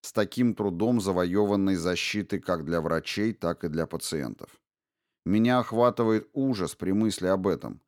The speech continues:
поскольку нет никаких сомнений, что уставшие врачи способны совершать ошибки. Уставшие врачи способны заснуть в самый неподходящий момент, даже когда своим кулаком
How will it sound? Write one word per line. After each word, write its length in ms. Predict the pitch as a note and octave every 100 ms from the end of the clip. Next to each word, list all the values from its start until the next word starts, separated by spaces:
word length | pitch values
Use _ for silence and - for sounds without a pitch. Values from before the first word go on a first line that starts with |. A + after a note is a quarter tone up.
| _ _ _
поскольку 520 | F#2 G2+ - B2+ A2 A#2
нет 240 | C3 B2+
никаких 460 | A#2 A2+ A2 A#2+ -
сомнений, 500 | A#2 A#2+ C3+ B2+ F2+
что 240 | - G2
уставшие 560 | G2 - A2 G2 - F#2
врачи 540 | F2 F#2 - C3+ C3+ - _
способны 640 | - G2 - - A#2 A2
совершать 600 | G#2 F#2+ F2 - G2 G2
ошибки. 540 | F#2 - A2+ - - - _ _ _ _ _
Уставшие 580 | G2 - B2+ B2+ - C3
врачи 420 | A#2 A#2+ - C#3
способны 640 | C#3 G#2+ G#2 B2 A2+ A2+
заснуть 500 | G2+ G#2 - G#2+ A2 -
в 80 |
самый 400 | - G2 G#2 A2+
неподходящий 800 | G#2 F#2+ F2 - D#2+ D#2 D#2 -
момент, 520 | D#2+ E2+ F2+ C#2+ - _ _ _ _
даже 280 | D2 F2+ E2+
когда 320 | F#2+ F2+ F#2+
своим 380 | E2+ F2 F2 D2+
кулаком 640 | - E2 D2+ - C3+ B2